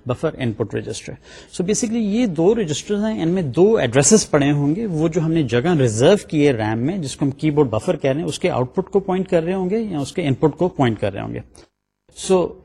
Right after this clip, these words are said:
بفر کے کانٹینٹس ویری کریں گے، جو جو آپ انفارمیشن اس میں ڈال رہے ہیں اور پڑھ رہے ہیں تو اس کے کانٹینٹس چینج ہو رہے ہیں، اس کی لوکیشنز بھی چینج ہو رہی ہیں۔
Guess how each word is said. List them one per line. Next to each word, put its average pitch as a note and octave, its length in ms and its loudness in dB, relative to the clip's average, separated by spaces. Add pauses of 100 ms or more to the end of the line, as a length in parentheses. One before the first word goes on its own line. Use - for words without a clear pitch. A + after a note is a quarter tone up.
بفر D#3 520 2
کے B3+ 140 -2
کانٹینٹس G#3 680 -4 (160)
ویری D3 420 4
کریں D3 340 2
گے، D3 140 4
جو C3+ 240 4
جو D#3+ 200 2
آپ C#3 100 0 (220)
انفارمیشن C3+ 640 -2
اس C3 140 -4
میں C3 80 2
ڈال G#2 300 0
رہے C#3+ 100 2
ہیں C#3+ 80 2
اور C3 160 0
پڑھ D3 240 4
رہے C3+ 80 2
ہیں C#3+ 80 0
تو C#3 120 -10
اس C3+ 80 -8
کے D3 80 2
کانٹینٹس C3 520 -2
چینج C#3 280 2
ہو C#3 160 0
رہے D#3 60 0
ہیں، G3+ 80 -6
اس - 100 -10
کی E3 100 -2
لوکیشنز C3+ 600 2
بھی D#3 200 0
چینج A#2+ 300 -2
ہو G2+ 100 -6
رہی - 100 -12
ہیں۔ - 300 -18